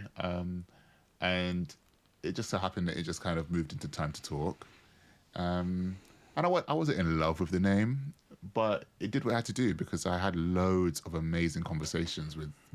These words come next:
brilliant people, from actors to activists to leaders in their field to,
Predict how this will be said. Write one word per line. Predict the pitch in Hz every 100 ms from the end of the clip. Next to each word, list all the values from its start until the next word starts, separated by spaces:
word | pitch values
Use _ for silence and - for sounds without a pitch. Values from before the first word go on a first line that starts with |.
| -
brilliant | 90 87 80
people, | 78 82 - - - - - - - - -
from | - 90 80 76 73 -
actors | 87 - - 90 85 82 -
to | - 82 -
activists | 85 - 90 80 78 80 - - - -
to | - 78 76 73 71 67 64
leaders | 80 87 85 82
in | 80
their | 76
field | - - 80 78 73 71 -
to, | - 80 76 73 76